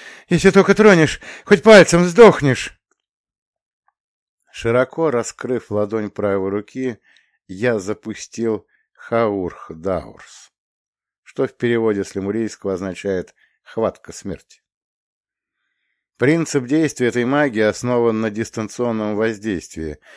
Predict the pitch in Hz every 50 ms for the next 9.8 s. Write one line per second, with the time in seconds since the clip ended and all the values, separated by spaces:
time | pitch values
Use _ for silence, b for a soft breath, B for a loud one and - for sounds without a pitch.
0 | B B B B _ 127 127 123 - 135 143 151 156 156 135 151 147 - 139 127
1 | 120 - - 123 123 123 123 117 - 107 85 - - - - 107 104 110 110 98
2 | 82 - 95 - _ _ _ _ _ _ _ _ _ _ _ - 139 143 135 -
3 | - 143 139 - - - 160 151 110 85 82 85 80 76 80 87 92 95 80 82
4 | 80 71 67 64 - - _ b b b b b b b b b b b b b
5 | 95 110 143 147 139 - - 147 151 147 135 139 139 131 - 131 131 135 143 143
6 | 139 - - 147 131 113 95 92 87 78 - - - 101 98 107 110 107 104 98
7 | - 117 120 127 131 135 131 131 123 117 113 98 85 92 98 95 104 110 113 117
8 | 117 113 113 117 117 113 113 113 110 110 104 92 92 90 82 80 90 90 90 90
9 | 90 87 - - 90 80 - - _ - - - - - - _